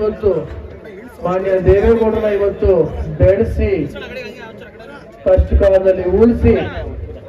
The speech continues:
ಇವತ್ತು ನೀವೆಲ್ಲ ಒಂದು ಹಾಕಿರೋ ಬುನಾದಿಲಿ ನಾವು ಇವತ್ತು ಆಶ್ರಯದಲ್ಲಿದ್ದೀವಿ. ನಾವು,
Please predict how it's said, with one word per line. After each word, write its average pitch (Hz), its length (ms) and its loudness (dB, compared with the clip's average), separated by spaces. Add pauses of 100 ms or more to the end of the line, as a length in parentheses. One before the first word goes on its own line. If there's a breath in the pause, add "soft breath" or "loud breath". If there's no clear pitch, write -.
(720)
ಇವತ್ತು 185 280 2
ನೀವೆಲ್ಲ 190 400 4 (220)
ಒಂದು 202 140 0 (100)
ಹಾಕಿರೋ 190 420 0
ಬುನಾದಿಲಿ 220 560 0 (1200)
ನಾವು 180 220 2 (100)
ಇವತ್ತು 190 360 2 (1300)
ಆಶ್ರಯದಲ್ಲಿದ್ದೀವಿ. 170 880 4
ನಾವು, 131 180 2